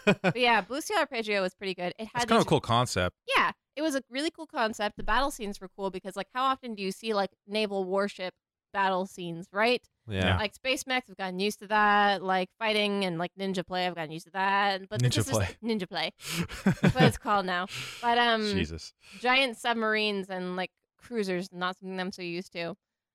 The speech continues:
Speaker 2: So that's pretty neato.
Speaker 3: Cool.
Speaker 2: Although the characters were such big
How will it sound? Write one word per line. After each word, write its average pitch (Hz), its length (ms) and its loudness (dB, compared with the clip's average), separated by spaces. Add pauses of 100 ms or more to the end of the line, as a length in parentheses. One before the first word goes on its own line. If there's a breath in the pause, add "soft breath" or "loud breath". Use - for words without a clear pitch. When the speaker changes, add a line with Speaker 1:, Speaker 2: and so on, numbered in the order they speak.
(340)
Speaker 2:
So 202 280 2
that's 214 180 0
pretty 302 240 -2
neato. 190 440 2
Speaker 3:
Cool. 143 140 4
Speaker 2:
Although 202 460 2 (140)
the 202 60 -10
characters 240 600 -2
were 190 120 -10
such - 680 -4 (220)
big 190 220 -4